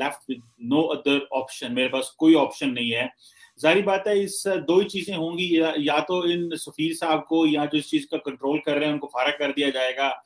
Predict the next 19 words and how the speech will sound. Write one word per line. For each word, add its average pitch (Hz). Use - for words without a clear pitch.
Disciplinary 147
action 143
लेके 135
कि 139
जी 143
आपने 135
हमारी 131
insult 147
कर 131
दी 135
है 135
internationally। 135
अ, 165
देखें, 202
दुनिया 165
के 226
अंदर 190
जो, 220
अ, 135